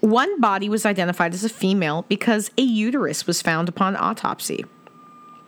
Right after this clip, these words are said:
That's the only indicator, though. The body had been disassembled.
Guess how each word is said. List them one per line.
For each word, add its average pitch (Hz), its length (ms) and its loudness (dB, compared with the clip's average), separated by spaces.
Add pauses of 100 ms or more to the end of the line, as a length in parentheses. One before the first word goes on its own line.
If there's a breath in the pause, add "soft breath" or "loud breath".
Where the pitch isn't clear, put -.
(120)
That's 180 320 -4
the 185 100 0
only 160 240 -4
indicator, 151 400 -4
though. 104 140 -4
The 143 100 -6
body 143 300 0
had 165 160 -4
been 165 120 0
disassembled. - 720 -6